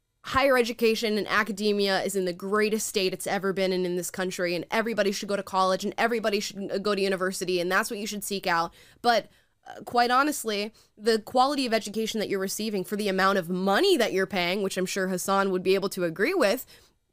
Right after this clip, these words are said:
does not line up, especially when you have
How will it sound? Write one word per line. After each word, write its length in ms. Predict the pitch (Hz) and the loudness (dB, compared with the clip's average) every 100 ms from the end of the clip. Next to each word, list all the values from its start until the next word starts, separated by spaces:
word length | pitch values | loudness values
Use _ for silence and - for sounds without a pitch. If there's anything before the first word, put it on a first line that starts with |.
| 202 | -4
does 260 | 196 240 214 | 2 2 2
not 320 | 226 214 220 - - _ _ _ - | 2 4 2 -2 -20 _ _ _ -4
line 280 | 208 190 185 | 0 2 2
up, 260 | 127 - - _ _ _ _ 220 | -2 -6 -20 _ _ _ _ -10
especially 560 | - 254 269 269 233 | -2 0 0 0 0
when 160 | 208 208 | 0 0
you 140 | 208 | 0
have 380 | 220 208 208 | 2 2 2